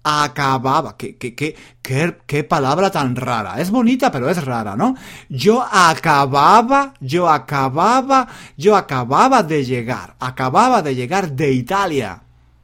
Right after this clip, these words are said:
Yo había estado en Italia durante las vacaciones de verano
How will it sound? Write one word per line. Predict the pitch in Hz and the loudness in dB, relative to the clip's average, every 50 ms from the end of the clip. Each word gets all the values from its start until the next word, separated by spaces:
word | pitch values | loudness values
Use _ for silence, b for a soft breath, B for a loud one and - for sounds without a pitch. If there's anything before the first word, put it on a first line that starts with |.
| _ _ - | _ _ -10
Yo | 117 120 165 196 220 220 - - - | -2 4 4 6 4 4 0 -4 -2
había | 139 127 123 120 117 117 110 139 202 247 262 247 190 170 151 135 131 139 135 | 0 0 2 0 0 -2 -2 0 2 4 4 4 2 2 0 0 0 -2 -4
estado | 127 120 - - _ - 135 120 120 123 135 165 208 233 220 | -4 -6 -8 -12 _ -4 -2 -2 0 0 -2 -2 -4 -4 -4
en | 165 139 127 | -4 -4 -4
Italia | 117 113 - 107 95 95 95 104 135 185 240 - - b b b _ | -4 -4 -6 -6 -6 -6 -6 -6 -6 -6 -8 -10 -12 b b b _
durante | - 110 110 107 101 101 92 104 | -10 -8 -8 -6 -6 -8 -10 -10
las | 95 95 90 | -12 -12 -12
vacaciones | 92 98 - 87 - - 104 95 90 92 101 107 | -12 -14 -14 -14 -14 -12 -12 -10 -10 -12 -8 -6
de | 131 147 | -4 -2
verano | 175 196 220 226 226 233 254 | -2 -2 -2 0 -2 -2 -4